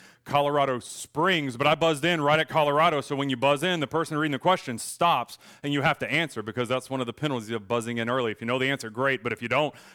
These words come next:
you don't get the clues that might come in the rest of the question. So I completely froze. I had no idea what to say.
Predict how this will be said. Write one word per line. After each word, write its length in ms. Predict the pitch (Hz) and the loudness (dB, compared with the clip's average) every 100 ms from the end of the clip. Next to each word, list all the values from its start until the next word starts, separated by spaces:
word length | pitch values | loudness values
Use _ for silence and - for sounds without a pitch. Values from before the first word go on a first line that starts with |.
| - | -4
you 140 | 139 | 0
don't 140 | 139 | 0
get 180 | 135 127 | -2 -2
the 80 | 117 | -6
clues 340 | - 151 147 123 | -4 -2 0 -2
that 80 | |
might 200 | 117 131 | -2 -4
come 120 | 127 135 | -4 -4
in 60 | |
the 60 | 127 | -2
rest 200 | 127 - | -2 -4
of 40 | |
the 80 | 113 | -6
question. 260 | 143 135 110 | -4 -4 -4
So 140 | 185 | -2
I 60 | 202 | -2
completely 500 | 117 104 151 135 98 | -6 -6 -4 -4 -6
froze. 520 | - 95 95 - - _ _ _ _ _ _ _ _ _ _ _ _ _ _ _ _ _ | -10 -12 -12 -20 -20 _ _ _ _ _ _ _ _ _ _ _ _ _ _ _ _ _
I 100 | - | -2
had 100 | 135 | 0
no 120 | 123 131 | 2 2
idea 160 | 139 | 2
what 120 | 131 | 0
to 100 | 120 | -2
say. 440 | 107 123 101 95 | -6 -4 -4 -6